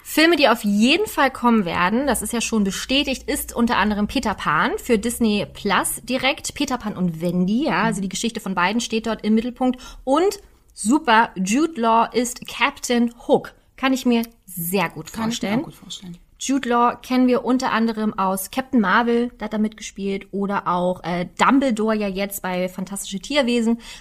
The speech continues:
Speaker 1: Also von daher würden wir sagen, ist genehmigt.
Speaker 2: Mhm.
Speaker 1: Können, können sie machen. Pinocchio,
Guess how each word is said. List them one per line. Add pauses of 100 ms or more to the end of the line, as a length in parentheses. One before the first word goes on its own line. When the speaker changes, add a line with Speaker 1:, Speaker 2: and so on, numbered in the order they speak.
Speaker 1:
Also
von
daher (300)
würden
wir
sagen,
ist
genehmigt.
Speaker 2:
Mhm. (180)
Speaker 1:
Können,
können
sie
machen. (320)
Pinocchio,